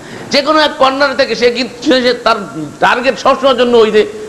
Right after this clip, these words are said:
দুই খাম্বায়, দুই খাম্বার মাঝখান দিয়ে বল ঢুকিয়ে দেয়া যায়।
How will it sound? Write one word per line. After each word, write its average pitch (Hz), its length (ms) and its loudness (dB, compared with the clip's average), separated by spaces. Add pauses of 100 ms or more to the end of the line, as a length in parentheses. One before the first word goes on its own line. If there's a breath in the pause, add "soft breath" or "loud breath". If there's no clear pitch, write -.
(120)
দুই 208 200 2
খাম্বায়, 247 440 2
দুই 233 160 -2
খাম্বার 233 340 0
মাঝখান 220 400 2
দিয়ে 226 100 4
বল 214 240 2
ঢুকিয়ে 180 180 2
দেয়া 131 160 -2
যায়। - 120 -8